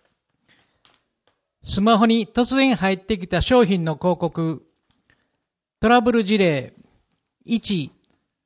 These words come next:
スマホを閲覧中に入った商品の広告を見て、思わずポチッとしてしまった。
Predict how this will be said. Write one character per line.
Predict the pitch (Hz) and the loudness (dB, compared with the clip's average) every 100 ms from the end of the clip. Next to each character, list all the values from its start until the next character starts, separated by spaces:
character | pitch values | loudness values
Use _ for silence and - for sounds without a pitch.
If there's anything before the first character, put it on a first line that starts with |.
| _ _ | _ _
ス | - 202 | -4 0
マ | 226 202 | 4 4
ホ | 233 220 220 | 4 4 2
を | - | -2
閲 | 214 220 240 | -2 -2 2
覧 | 226 220 | 2 0
中 | - 226 | -2 0
に | 214 | 0
入 | 165 190 | 0 0
っ | 202 | -2
た | - 180 165 | -4 -2 0
商 | 247 254 | 4 2
品 | 208 180 | 2 -2
の | 160 156 | -4 -2
広 | 214 208 | -2 0
告 | 208 202 190 | -2 -2 -2
を | |
見 | 185 190 | -2 -2
て、 | 180 151 - _ _ - | -2 -2 -6 _ _ -2
思 | 240 254 | 0 2
わ | 233 | 2
ず | 175 156 | 0 -6
ポ | - 180 | -4 -2
チ | 247 | -2
ッ | |
と | 220 - 175 | -4 -4 -2
し | |
て | 208 | 0
し | 185 190 | -2 -2
ま | 160 | -4
っ | - | -6
た。 | 131 123 | -10 -10